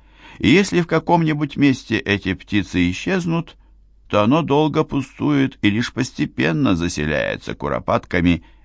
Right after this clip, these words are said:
из соседних участков. Эта куропатка так же ловко умеет прятаться, как и её родичи, пользуется для этой цели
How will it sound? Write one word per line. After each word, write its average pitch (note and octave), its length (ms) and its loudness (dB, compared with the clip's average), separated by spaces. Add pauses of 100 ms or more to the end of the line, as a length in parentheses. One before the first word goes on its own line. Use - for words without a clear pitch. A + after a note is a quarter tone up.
из A2 140 2
соседних E2+ 640 -2
участков. A#2 640 -6 (760)
Эта G2 280 2
куропатка A#2+ 640 0
так F2+ 260 0
же F2 120 0
ловко D#2+ 460 0 (100)
умеет D2+ 440 -2
прятаться, F2+ 600 -4
как E2 240 -4
и D#2+ 40 -2
её D2+ 300 0
родичи, B2 540 -4 (460)
пользуется F3 580 2
для A#2 200 0
этой A#2 220 -2
цели B2+ 460 0